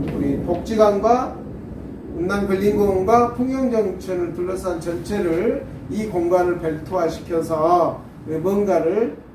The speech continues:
찾아오는 강산 벤치마킹 하고 싶은 더불어락, 더불어락이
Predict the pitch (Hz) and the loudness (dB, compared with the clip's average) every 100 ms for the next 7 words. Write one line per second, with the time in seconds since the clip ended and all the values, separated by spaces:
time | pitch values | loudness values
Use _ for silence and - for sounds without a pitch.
0 | - - 262 277 277 269 240 214 196 196 | -20 -10 2 6 8 6 2 0 -4 -2
1 | 226 262 269 - - - - - - - | 0 0 -2 -8 -18 -20 -20 -20 -20 -20
2 | - - - - - - 196 214 - 269 | -20 -20 -20 -20 -20 -4 0 2 2 4
3 | 254 240 240 226 233 233 220 - - - | 4 4 2 2 4 4 2 -6 -8 2
4 | 247 240 220 196 196 226 220 208 202 170 | 4 4 2 -2 2 6 6 6 6 4
5 | - - - - 190 214 214 196 185 190 | 0 -12 -10 -2 0 4 4 4 2 2
6 | 240 277 | 0 0